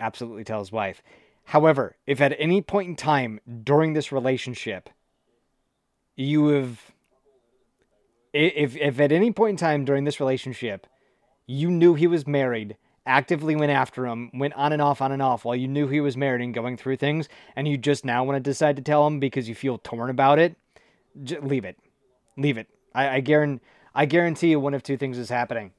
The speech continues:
She's either totally okay with the fact that you're sleeping with his, the, her husband, or he's doing it with somebody else.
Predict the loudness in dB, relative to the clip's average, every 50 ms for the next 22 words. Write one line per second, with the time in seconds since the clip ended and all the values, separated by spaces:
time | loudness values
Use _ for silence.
0 | _ _ _ _ _ -20 -12 -6 -4 -4 0 2 2 4 4 2 0 0 0 0
1 | 0 2 2 2 2 0 -2 -4 -8 -8 -6 -6 -6 -6 -6 -2 0 2 2 2
2 | 2 -2 -8 -6 -2 0 0 0 0 -4 -6 -4 -4 -2 0 2 2 2 2 2
3 | 2 2 0 0 -2 -4 -10 -20 -20 -18 -12 -10 -10 -10 -8 -4 -2 0 0 2
4 | 2 0 0 0 0 0 0 0 -4 _ _ _ _ _ _ _ _ _ _ _
5 | _ _ _ _ -2 0 2 4 4 4 4 4 2 0 _ _ -4 -2 0 0
6 | 0 2 0 0 0 -2 -4 -6 -10 -8 -6 -4 -4 -2 -2 -2 -4 -4 -4 -6
7 | -8 -10 -16 -20